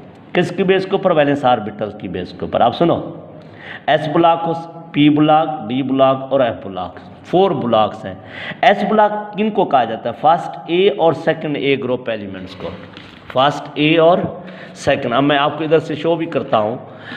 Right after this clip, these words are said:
फर्स्ट ए और सेकंड, ये फर्स्ट ए है बेटा, ये सेकंड ए है।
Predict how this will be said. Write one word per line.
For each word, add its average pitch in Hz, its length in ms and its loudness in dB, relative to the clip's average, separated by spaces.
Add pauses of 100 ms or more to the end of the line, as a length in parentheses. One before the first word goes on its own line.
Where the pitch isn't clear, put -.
(240)
फर्स्ट 151 480 0
ए 160 140 4
और 151 160 6
सेकंड, 117 400 -4
ये 123 240 0
फर्स्ट - 540 0
ए 160 180 0
है 170 200 -2
बेटा, 151 380 -8
ये 135 220 0
सेकंड 113 460 -2
ए 87 220 -6
है। 80 300 -12